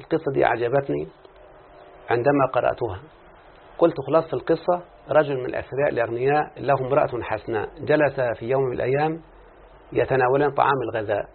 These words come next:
فكان طعام الغذاء دجاجة، وفجأة طرق الباب مسكين، فقال: 'من بالباب؟' قال: 'مسكين'، فأمر امرأته أن تطرد هذا الرجل، ففعلت وامتثلت لأمر زوجها. مضت الأيام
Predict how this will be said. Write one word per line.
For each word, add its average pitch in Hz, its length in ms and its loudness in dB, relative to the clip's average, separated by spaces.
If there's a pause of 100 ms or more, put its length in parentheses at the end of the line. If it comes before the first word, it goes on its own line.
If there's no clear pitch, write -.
(140)
فكان 170 380 2
طعام 165 160 4
الغذاء 139 380 0
دجاجة، 143 500 -2 (1160)
وفجأة 175 500 2
طرق 160 480 2
الباب 139 400 2 (280)
مسكين، 117 540 -6 (960)
فقال: 143 320 4
'من 165 160 2
بالباب؟' 131 420 -2 (340)
قال: 143 140 4 (140)
'مسكين'، 120 420 -8 (220)
فأمر 160 360 6
امرأته 135 460 -2 (340)
أن 123 180 -6
تطرد 151 360 0 (100)
هذا 135 180 0
الرجل، 113 380 0 (1000)
ففعلت 160 520 2
وامتثلت 147 600 -2
لأمر 135 300 -2
زوجها. 107 460 -8 (520)
مضت 165 400 2
الأيام 147 520 -2